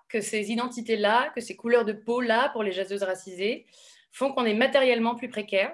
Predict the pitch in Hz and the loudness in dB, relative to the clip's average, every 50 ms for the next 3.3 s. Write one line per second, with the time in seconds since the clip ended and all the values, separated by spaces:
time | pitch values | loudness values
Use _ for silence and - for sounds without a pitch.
0 | - _ _ _ _ _ _ _ _ _ _ _ _ _ _ - _ - 208 202 | -12 _ _ _ _ _ _ _ _ _ _ _ _ _ _ -20 _ -8 -6 -2
1 | 208 226 226 226 220 220 311 - 320 311 - 311 294 302 302 - 294 262 285 240 | -2 -2 0 0 -2 -2 0 2 2 2 2 0 0 0 0 0 0 0 0 0
2 | 269 262 226 - 233 277 302 302 240 226 214 202 208 208 196 202 196 196 196 - | 0 -4 -4 -4 -2 -2 -2 -2 -2 -2 -2 -2 -4 -4 -4 -2 -2 -4 -4 -4
3 | - 165 - - - - | -6 -6 -6 -8 -12 -16